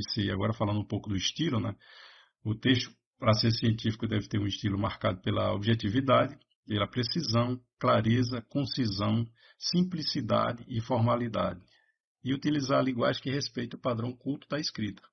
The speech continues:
usando terminologias específicas da área do saber e recorrência ao sentido denotativo das palavras. Outras, outra característica marcante do texto científico é a sua intensa relação com a leitura científica já publicada.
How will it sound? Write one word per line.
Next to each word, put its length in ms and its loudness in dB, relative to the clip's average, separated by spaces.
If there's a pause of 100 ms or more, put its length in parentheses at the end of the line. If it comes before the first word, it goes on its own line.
(260)
usando 340 0
terminologias 680 -2
específicas 680 -4
da 140 0
área 160 -2
do 100 -8
saber 560 -2 (480)
e 680 -2
recorrência 680 0
ao 60 -2
sentido 460 -4
denotativo 640 0
das 180 -6
palavras. 480 -2 (580)
Outras, 360 0 (280)
outra 380 0
característica 680 2
marcante 400 -2
do 100 -8
texto 260 -4
científico 520 -4
é 40 0
a 40 -2
sua 300 -2
intensa 560 0
relação 560 0
com 400 -2
a 60 2
leitura 400 0
científica 560 -2
já 280 0
publicada. 760 -2